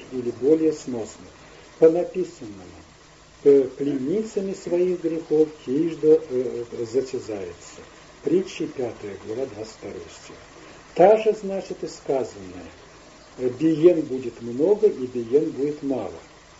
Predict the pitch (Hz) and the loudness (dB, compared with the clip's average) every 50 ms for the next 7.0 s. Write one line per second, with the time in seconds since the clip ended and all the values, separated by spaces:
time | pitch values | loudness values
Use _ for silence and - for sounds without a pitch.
0 | - - - 113 110 120 113 - - 147 151 - 117 113 117 113 120 113 107 - | -20 -20 -16 -10 -6 -6 -6 -4 0 0 0 0 0 -2 -4 -4 -4 -8 -8 -10
1 | - - 104 92 92 107 123 147 160 156 - 127 110 104 - - - 113 104 113 | -14 -14 -14 -10 -4 0 2 2 2 2 0 -10 -10 -12 -12 -16 -16 -14 -10 -8
2 | 131 135 127 - 117 117 117 113 113 113 107 107 - 95 - - - - - - | -6 -6 -6 -6 -8 -10 -10 -8 -8 -10 -10 -12 -14 -18 -18 -18 -20 -20 -20 -20
3 | - - - - - - - - - - - - - - - - - - - 180 | -20 -20 -20 -20 -20 -20 -20 -20 -20 -20 -20 -20 -20 -20 -20 -20 -4 4 6 6
4 | 185 175 - 170 165 202 226 220 - - - - - 139 147 147 143 143 139 151 | 6 4 2 -6 -4 -4 -4 -4 -4 -8 -14 -6 -2 0 2 2 0 -2 -6 -8
5 | 185 196 190 - - 147 131 123 131 131 120 - 131 123 120 - 143 143 135 120 | -8 -8 -10 -8 -4 -4 -4 -4 -4 -8 -10 -8 -8 -8 -2 2 2 2 2 0
6 | 110 104 101 98 - - - 139 190 214 208 - - - - - - 147 165 | -4 -8 -14 -16 -20 -10 -2 0 0 0 0 -2 -10 -20 -14 -6 -2 -2 -2